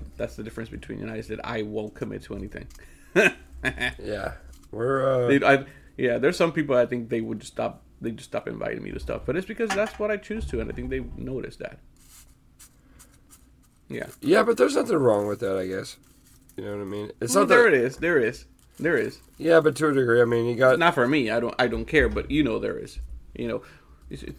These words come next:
Speaker 1: think about people that keep inviting you to stuff. "Hey, you know, I wanna, I wanna see you. Let's celebrate holidays together." And I'm like,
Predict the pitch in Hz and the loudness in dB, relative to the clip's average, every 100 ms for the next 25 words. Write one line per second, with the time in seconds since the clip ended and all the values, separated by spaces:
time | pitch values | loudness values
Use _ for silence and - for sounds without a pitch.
0 | - 139 135 123 127 127 120 110 - 135 | -8 0 4 4 2 0 0 -2 -4 -4
1 | 123 117 120 139 113 110 107 - 117 117 | -4 0 0 0 -2 -6 -6 -8 -10 -4
2 | 127 127 113 113 110 110 110 110 113 110 | -2 -2 -2 -4 -4 -4 -6 -6 -6 -6
3 | 107 - 110 104 104 101 110 - 131 170 | -8 -10 -10 -8 -6 -4 -4 -2 -2 0
4 | 170 160 165 156 175 117 110 - - 98 | 0 0 -2 -2 -2 -4 -6 -12 -8 -8
5 | - - - - - - | -8 -12 -14 -12 -12 -12